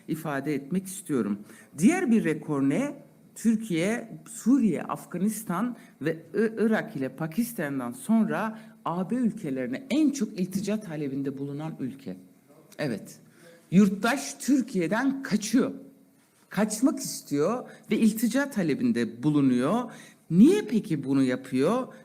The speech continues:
Demokrasi yok, adalet yok, liyakat yok, yaşam hakkı yok, işkence görmeme hakkı yok ve en önemlilerinden biri düşünce ve ifade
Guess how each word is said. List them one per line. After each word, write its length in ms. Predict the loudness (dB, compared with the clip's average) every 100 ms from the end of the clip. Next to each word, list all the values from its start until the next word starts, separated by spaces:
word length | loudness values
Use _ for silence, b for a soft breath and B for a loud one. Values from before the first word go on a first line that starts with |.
| -4
Demokrasi 580 | 0 0 0 0 -2 -6
yok, 200 | -6 -6
adalet 560 | -8 -6 -6 -6 -6 -8
yok, 240 | -8 -4
liyakat 640 | -2 -2 -4 -8 -10 -8 -8
yok, 180 | -8 -12 B B -2
yaşam 540 | 0 0 -2 0 0
hakkı 360 | -2 -8 -8 -6
yok, 320 | -4 -8 -14 -10
işkence 520 | -8 -4 0 0 0
görmeme 640 | -2 0 0 2 2 0 -4
hakkı 380 | -8 -14 -8
yok 340 | -2 -2 -4 -10 B B B
ve 60 | -2
en 120 | 0
önemlilerinden 920 | 0 0 2 2 2 -2 -2 -2 -2
biri 420 | -2 0 0 -2
düşünce 500 | -6 -6 -4 -2 -2
ve 80 | -4
ifade 680 | -8 -8 -6 -6 -6 -4 -6